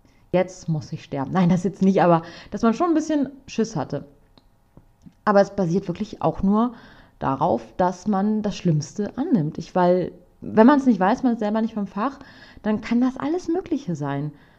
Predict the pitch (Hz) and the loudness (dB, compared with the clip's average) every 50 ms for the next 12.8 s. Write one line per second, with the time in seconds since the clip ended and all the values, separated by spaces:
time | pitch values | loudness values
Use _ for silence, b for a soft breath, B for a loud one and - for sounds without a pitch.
0 | b b - 196 190 196 190 185 190 185 - - - - - 185 180 180 180 180 | b b 0 2 4 4 4 2 0 -2 -6 -12 -12 -6 -2 -2 0 2 0 0
1 | - - - - - - - - 190 202 226 220 233 - - 214 196 185 185 233 | -2 -4 -8 -14 -20 -16 -10 -4 2 2 2 4 4 2 2 2 2 2 6 6
2 | 262 226 202 170 180 - - 262 262 226 240 269 - - - - 180 165 190 190 | 6 6 6 4 0 -2 0 0 0 0 0 -2 -4 -8 -12 -8 -4 -4 -2 -2
3 | - 165 - - - - 175 185 185 - - 196 226 311 339 269 - - - 156 | -4 -6 -6 -4 -4 -4 -4 -4 -6 -4 0 2 2 4 4 2 2 0 -2 -4
4 | 147 139 139 139 135 135 - - - b b b b b b b b b b b | -2 -2 -2 -4 -4 -6 -8 -12 -20 b b b b b b b b b b b
5 | 180 180 180 185 - - 180 - - - - - - - - 247 262 277 269 262 | -2 -2 -2 -2 -4 -8 -10 -10 -12 -20 -20 -20 -6 2 6 6 8 8 6 4
6 | - 180 196 247 254 - 262 254 240 208 165 143 185 190 233 277 269 277 254 220 | 2 2 0 0 2 2 2 4 4 2 0 0 0 0 0 0 2 2 2 2
7 | 185 202 233 247 240 - 220 196 - - 233 240 254 240 170 170 202 220 214 - | 4 2 0 -2 -2 -6 -8 -8 -4 0 2 4 4 4 2 0 -2 -4 -4 -6
8 | - 196 190 196 196 202 - 214 226 240 254 247 220 180 208 214 214 - - 202 | -6 -4 -2 -2 -2 -2 -2 -2 -2 0 0 -2 -2 -2 -4 -4 -6 -8 -6 -6
9 | 208 208 208 170 202 208 220 196 196 196 - 214 220 240 240 254 262 254 254 B | -4 -4 -4 -4 -2 -2 -2 -2 -4 -4 -2 0 0 2 4 4 2 2 0 B
10 | B B B B B B B B - - 208 202 208 214 208 208 - 196 190 196 | B B B B B B B B -2 0 2 4 4 4 2 2 0 0 0 0
11 | 208 220 170 208 214 208 - - - - 165 185 208 208 202 202 - 190 175 - | 0 -2 -2 -2 -2 -4 -6 -10 -10 -6 -2 2 4 4 4 2 0 -4 -6 -4
12 | - 185 202 208 208 196 - - 185 190 170 196 196 190 - | 0 2 2 2 2 0 0 -2 -2 -2 -2 -2 -4 -4 -6